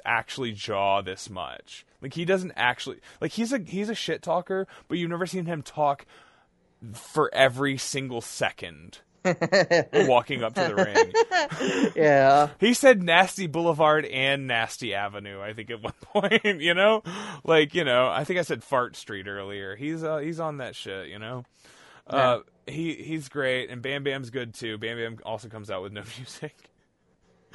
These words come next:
Speaker 2: We've
Speaker 1: Like,
Speaker 2: established that he doesn't have music in
Speaker 1: I
Speaker 2: his
Speaker 1: know, that
Speaker 2: in his
Speaker 1: happened
Speaker 2: performance.
Speaker 1: before, but I think something fucked up happened here, 'cause
Speaker 2: Oh,
Speaker 1: I think
Speaker 2: yeah,
Speaker 1: Brian Knobbs
Speaker 2: it's,
Speaker 1: is supposed
Speaker 2: it's
Speaker 1: to have
Speaker 2: just,
Speaker 1: music.
Speaker 2: it's just fortunate, I guess, that he didn't have music.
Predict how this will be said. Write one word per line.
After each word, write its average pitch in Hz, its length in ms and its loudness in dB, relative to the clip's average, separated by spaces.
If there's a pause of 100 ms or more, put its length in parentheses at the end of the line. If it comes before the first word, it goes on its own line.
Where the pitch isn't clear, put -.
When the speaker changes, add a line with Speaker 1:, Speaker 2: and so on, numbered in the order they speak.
(320)
Speaker 2:
We've - 0 -
Speaker 1:
Like, 233 220 6
Speaker 2:
established 311 720 6
that 202 120 -2
he 208 80 -4
doesn't 202 280 0
have 190 180 4
music 180 320 -4
in 160 100 2
Speaker 1:
I - 60 12
Speaker 2:
his 302 80 12
Speaker 1:
know, 311 120 10
that 247 160 8
Speaker 2:
in - 40 2
his 165 80 4
Speaker 1:
happened 349 240 0
Speaker 2:
performance. 254 120 -2
Speaker 1:
before, 247 260 2
but 180 160 -6
I 226 120 0
think 294 240 -8
something 247 280 -8
fucked 214 360 -2
up 214 160 -2
happened 123 360 -6
here, 101 280 -12
'cause - 160 -2
Speaker 2:
Oh, 269 120 12
Speaker 1:
I 240 60 10
think 254 100 2
Speaker 2:
yeah, 233 260 8
Speaker 1:
Brian 190 40 -2 (100)
Knobbs - 20 4
Speaker 2:
it's, 165 120 0
Speaker 1:
is 143 100 -10
supposed - 100 0
Speaker 2:
it's 262 80 -6
Speaker 1:
to 151 60 -4
have 139 80 -2
Speaker 2:
just, 131 100 -8
Speaker 1:
music. 101 420 -12
Speaker 2:
it's 285 280 2
just - 240 -14
fortunate, 220 520 0
I 160 100 0
guess, 165 500 -2
that 180 160 0
he 185 80 -4
didn't 175 240 -2
have 160 240 0
music. 160 500 -2